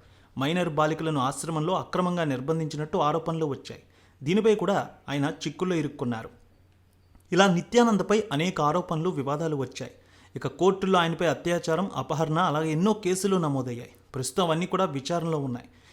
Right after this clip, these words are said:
ఈ కేసులో ఆయన చాలాసార్లు కోర్టుకు హాజరయ్యారు. అయితే నిత్యానంద రెండు వేల పంతొమ్మిది నవంబర్లో అకస్మాత్తుగా మన దేశం నుంచి మాయమైపోయాడు. తర్వాత ఏకంగా ఒక దేశాన్నే స్థాపించుకున్నాడు. ఒకప్పుడు కర్ణాటకలో ఆశ్రమం స్థాపించి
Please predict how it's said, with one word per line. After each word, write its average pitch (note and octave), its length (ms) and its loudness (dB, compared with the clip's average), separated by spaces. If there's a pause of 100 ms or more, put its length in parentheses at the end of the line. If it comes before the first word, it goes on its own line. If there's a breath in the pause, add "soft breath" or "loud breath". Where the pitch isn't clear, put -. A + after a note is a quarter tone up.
(120 soft breath)
ఈ D#3 60 -2
కేసులో G3 400 2
ఆయన G#3+ 160 2 (180)
చాలాసార్లు F3+ 520 0
కోర్టుకు F#3 480 -4
హాజరయ్యారు. D3+ 600 -4 (320)
అయితే D#3 180 -2
నిత్యానంద F#3 600 0 (520 loud breath)
రెండు G3 220 2
వేల A#3+ 140 6
పంతొమ్మిది E3+ 640 -2
నవంబర్లో D3+ 540 0 (240)
అకస్మాత్తుగా F3 680 0
మన E3 140 2
దేశం C#3+ 380 -4
నుంచి D#3 220 -2
మాయమైపోయాడు. B2+ 680 -4 (520 soft breath)
తర్వాత E3 460 0 (260 loud breath)
ఏకంగా A#3+ 300 4
ఒక G3+ 160 0
దేశాన్నే D3 560 -2
స్థాపించుకున్నాడు. E3 760 -4 (400)
ఒకప్పుడు G#3 360 0
కర్ణాటకలో G3 920 0
ఆశ్రమం F#3 460 0
స్థాపించి D#3+ 640 -4